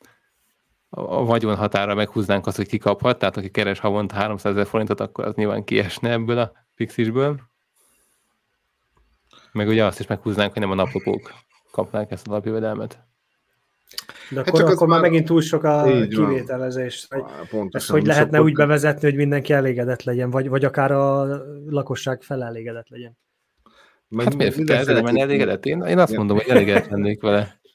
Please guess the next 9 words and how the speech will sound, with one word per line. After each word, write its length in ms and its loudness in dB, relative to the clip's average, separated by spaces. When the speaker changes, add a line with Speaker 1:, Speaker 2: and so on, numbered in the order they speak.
Speaker 1:
Hogyha 220 0
azt 140 0
mondanák, 380 0
hogy 160 -2
minden 300 2
tizennyolcadik 680 -2
életévét 420 0
betöltött, 600 2
ö, 260 2